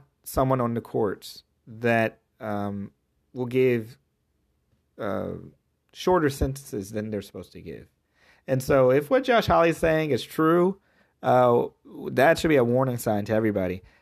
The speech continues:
But, you know, that's what she'll get to discuss this week. But I wanna talk about three issues we at least know a little bit about Ketanji Brown Jackson to say, hey, um, this is some concern as a Christian. Number one is abortion. She has a slim record.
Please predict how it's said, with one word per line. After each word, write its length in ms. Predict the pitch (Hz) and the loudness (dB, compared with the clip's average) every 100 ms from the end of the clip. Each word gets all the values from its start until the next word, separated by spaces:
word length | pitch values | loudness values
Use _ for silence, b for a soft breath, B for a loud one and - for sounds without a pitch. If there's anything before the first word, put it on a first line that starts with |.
| b | b
But, 320 | 214 214 - | 4 4 2
you 120 | 208 | 0
know, 200 | 208 185 | 2 2
that's 160 | 208 196 | 2 0
what 100 | 202 | 0
she'll 140 | 202 | 0
get 160 | 196 196 | 0 -2
to 40 | |
discuss 440 | 151 135 - 220 202 | -4 -4 0 -2 0
this 180 | 147 | -2
week. 180 | 131 123 | 0 0
But 100 | 123 | 2
I 80 | 254 | 2
wanna 180 | 427 277 | 2 0
talk 260 | 160 131 | 2 0
about 240 | - 113 - | 2 0 2
three 220 | 180 202 | 2 2
issues 340 | 151 151 135 | 2 0 0
we 140 | 143 160 | 0 -2
at 160 | 151 | 0
least 260 | 170 208 220 | 0 0 2
know 100 | 190 | 2
a 40 | |
little 340 | 131 151 226 196 | 4 4 4 4
bit 100 | 135 | 2
about 400 | 117 98 87 - | 2 2 0 -8
Ketanji 340 | - 147 131 117 | -4 -2 0 2
Brown 180 | 113 | 2
Jackson 460 | 107 101 95 98 95 B B B B | 4 2 0 -4 -12 B B B B
to 140 | 160 | 0
say, 340 | 139 156 135 | 2 4 4
hey, 360 | 120 165 87 - _ _ _ _ - | 4 2 0 -6 _ _ _ _ 2
um, 420 | 120 110 101 - - | 4 4 -2 -12 -2
this 180 | 135 135 | 0 0
is 80 | 127 | 0
some 160 | 123 | -2
concern 400 | 110 98 98 78 | -2 -6 -6 -6
as 140 | 85 85 | -8 -8
a 20 | |
Christian. 420 | - 76 - 78 98 | -6 -8 -10 -8 0
Number 180 | 190 | 2
one 180 | 196 202 | 4 4
is 60 | 143 | 2
abortion. 400 | 120 127 - - _ _ _ _ _ _ _ _ - | 2 0 0 -10 _ _ _ _ _ _ _ _ 0
She 120 | 175 | 2
has 100 | 143 | 2
a 40 | |
slim 300 | 127 190 196 | 2 0 2
record. 300 | 165 - 302 | 2 2 -4